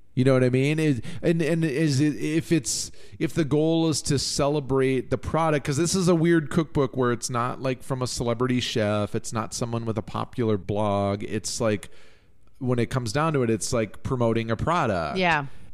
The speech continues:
Speaker 1: Those can get a little weird in the cookbook realm.
Speaker 2: Mm-hmm.
Speaker 1: Yeah.
Speaker 2: I mean, there, w-, well, we'll get to that in taste.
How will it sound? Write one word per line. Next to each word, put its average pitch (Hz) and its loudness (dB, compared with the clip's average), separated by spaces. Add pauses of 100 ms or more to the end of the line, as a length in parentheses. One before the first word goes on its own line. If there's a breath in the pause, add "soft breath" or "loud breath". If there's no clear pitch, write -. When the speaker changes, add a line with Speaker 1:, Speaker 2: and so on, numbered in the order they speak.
(180)
Speaker 1:
Those 127 4
can 139 -2
get 131 0
a 127 -2
little 127 2
weird 110 2
in 117 -2
the 107 2
cookbook - -2
realm. 92 -2 (200)
Speaker 2:
Mm-hmm. 254 -8
Speaker 1:
Yeah. 190 0
Speaker 2:
I 269 6
mean, 302 6
there, 277 4 (460)
w-, 175 -8
well, 185 2
we'll 202 0
get 202 2
to 185 0
that 139 4
in 135 -4
taste. - -10